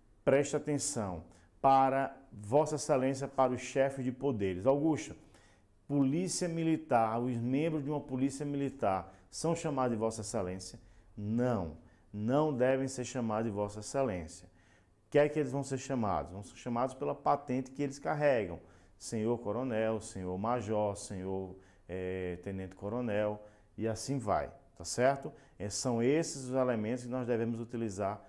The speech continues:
para os policiais, para aquela carreira militar, seja nas Forças Armadas ou nas Forças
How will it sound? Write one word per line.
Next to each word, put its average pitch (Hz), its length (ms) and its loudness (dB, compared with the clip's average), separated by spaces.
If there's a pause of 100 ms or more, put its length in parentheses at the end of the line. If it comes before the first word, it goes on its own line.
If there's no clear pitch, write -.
(280)
para 117 480 4
os 123 260 -4
policiais, 110 960 -2 (300)
para 107 200 2
aquela 113 200 -2
carreira 98 440 -4
militar, 98 800 -2 (120)
seja 107 460 -2
nas 110 240 -4
Forças 95 400 -8
Armadas 117 500 0
ou 120 80 -4
nas 135 220 -4
Forças 107 520 -8